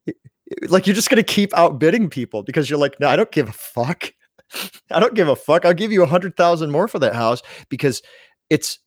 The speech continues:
it's still going to be cheaper than what I was paying in the city. And my employer says that I can do this now."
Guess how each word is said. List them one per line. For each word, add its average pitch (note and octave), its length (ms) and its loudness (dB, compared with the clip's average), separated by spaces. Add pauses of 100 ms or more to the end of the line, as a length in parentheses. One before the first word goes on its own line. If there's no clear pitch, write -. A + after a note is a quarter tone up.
(120)
it's - 160 0
still G#3+ 360 4
going D3 280 2
to C3+ 60 -2
be B2+ 100 -2
cheaper F3+ 380 -8
than A2 120 -8
what G#2 120 -4
I - 20 -4
was G2+ 100 -8
paying B2+ 300 -6
in G#2+ 80 -4
the F#2+ 80 -12
city. - 400 -6
And A#2+ 80 -4
my A#2+ 140 2
employer D3 400 0
says G#2+ 320 0
that A#2 120 2
I C3 120 4
can B2+ 160 -2
do C#3+ 160 2
this D3 260 -4
now." E2+ 300 -8